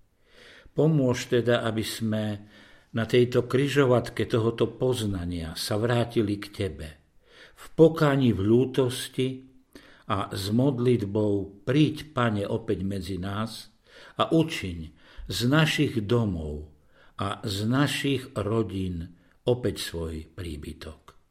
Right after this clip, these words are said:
Amen. Prečítam teraz z prvého, pardon, z druhého listu apoštola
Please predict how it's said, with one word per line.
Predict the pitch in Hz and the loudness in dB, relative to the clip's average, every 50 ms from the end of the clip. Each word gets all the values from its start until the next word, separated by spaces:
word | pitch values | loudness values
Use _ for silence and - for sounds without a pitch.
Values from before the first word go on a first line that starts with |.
| _ - | _ -10
Amen. | 95 82 73 - - - - - - _ _ _ _ _ _ _ _ _ _ _ _ _ - _ _ - - - - - _ _ _ _ _ - - - - - - - - - - - - - | -10 -8 -10 -12 -14 -18 -20 -20 -20 _ _ _ _ _ _ _ _ _ _ _ _ _ -20 _ _ -20 -20 -20 -20 -20 _ _ _ _ _ -20 -20 -20 -20 -20 -20 -20 -20 -20 -20 -20 -20 -10
Prečítam | - - 110 110 - - 127 127 127 123 127 123 | -4 -2 -2 -2 0 -2 -2 0 0 0 0 0
teraz | 123 127 123 123 123 127 123 - - - | 0 2 2 4 2 2 0 -2 -6 -10
z | - - | -10 -4
prvého, | - 123 120 127 127 131 120 110 110 117 120 120 120 117 - - - - - _ _ _ _ _ _ - - _ - - - - | -2 2 2 4 4 2 2 0 0 0 0 0 0 -2 -4 -12 -20 -20 -20 _ _ _ _ _ _ -20 -20 _ -16 -16 -14 -8
pardon, | - 104 107 107 107 101 95 95 | -4 -4 -2 0 -2 -2 -2 -2
z | 90 95 98 95 | -4 -4 -4 0
druhého | 95 120 131 143 143 135 131 127 131 123 113 113 110 110 101 - - 107 | 4 4 6 6 6 6 6 4 4 4 4 2 2 2 0 0 -2 -2
listu | 107 113 120 120 120 - - - - - 98 92 98 | 2 2 2 2 2 -2 -8 -8 -8 -6 -6 -4 -4
apoštola | 101 101 - 110 101 - - - 110 107 104 101 98 - - | -4 -4 -4 -6 -6 -6 -4 -2 0 2 2 0 -2 -4 -8